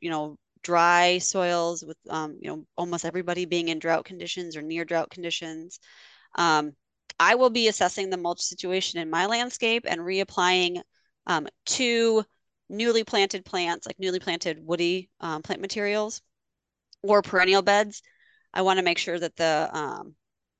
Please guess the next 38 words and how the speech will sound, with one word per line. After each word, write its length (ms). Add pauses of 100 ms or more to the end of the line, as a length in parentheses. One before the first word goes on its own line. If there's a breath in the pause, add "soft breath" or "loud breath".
(500)
yeah, 160
I 100
will 140
also 180
be 80
watering 680
those. 200
And 100
I 80
think 200
in 60
a 40
couple 240
of 40
weeks, 200
we'll 80
be 80
talking 300
about 220
water 320
in 120
the 80
landscape. 580 (520 soft breath)
Um, 440 (300)
but 180
I 80
wanna 240
make 220
sure 340
that 160
those 220
soils 400
and 100
those 160
root 200
systems 360
stay 140
hydrated. 640